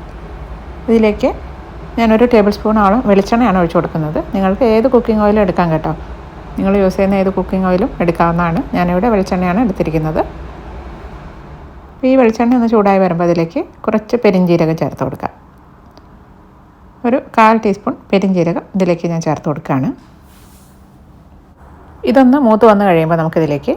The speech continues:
ഒരു ചെറിയ കഷ്ണം ഇഞ്ചി ചെറുതായി അരിഞ്ഞത് ചേർത്ത് ഒന്ന് മൂപ്പിച്ചെടുക്കണം. ഇതിൻ്റെ പച്ചമണമൊക്കെ മാറി വരുന്നത് വരെ വേണം വഴറ്റിയെടുക്കാനായിട്ട്. ബ്രോക്കോളിയിൽ ധാരാളം ഫോളിക് ആസിഡ് അടങ്ങിയിരിക്കുന്നുണ്ടെന്ന് പറഞ്ഞല്ലോ, അതുകൊണ്ട് തന്നെ കുട്ടികളും പ്രഗ്നന്റ് ലേഡീസൊക്കെ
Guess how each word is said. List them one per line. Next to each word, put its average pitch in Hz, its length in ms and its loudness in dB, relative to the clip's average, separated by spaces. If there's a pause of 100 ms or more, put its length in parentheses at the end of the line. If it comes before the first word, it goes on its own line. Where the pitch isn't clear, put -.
(140)
ഒരു 226 180 4
ചെറിയ 214 240 4
കഷ്ണം 196 360 0
ഇഞ്ചി 160 320 -2 (400)
ചെറുതായി 196 340 4
അരിഞ്ഞത് 165 280 -2 (840)
ചേർത്ത് 175 280 4 (120)
ഒന്ന് 208 160 0
മൂപ്പിച്ചെടുക്കണം. 165 600 -2 (460)
ഇതിൻ്റെ 226 240 0
പച്ചമണമൊക്കെ 185 540 2
മാറി 165 200 2
വരുന്നത് 156 320 0
വരെ 151 220 0
വേണം 151 180 -2 (280)
വഴറ്റിയെടുക്കാനായിട്ട്. 170 760 0 (1800)
ബ്രോക്കോളിയിൽ 208 460 4 (180)
ധാരാളം 185 480 4
ഫോളിക് 220 340 4
ആസിഡ് 196 280 -2 (120)
അടങ്ങിയിരിക്കുന്നുണ്ടെന്ന് 185 760 0
പറഞ്ഞല്ലോ, 143 360 0 (120)
അതുകൊണ്ട് 160 320 -2
തന്നെ 165 200 -2 (580)
കുട്ടികളും 175 460 2 (600)
പ്രഗ്നന്റ് 185 400 2
ലേഡീസൊക്കെ 165 520 0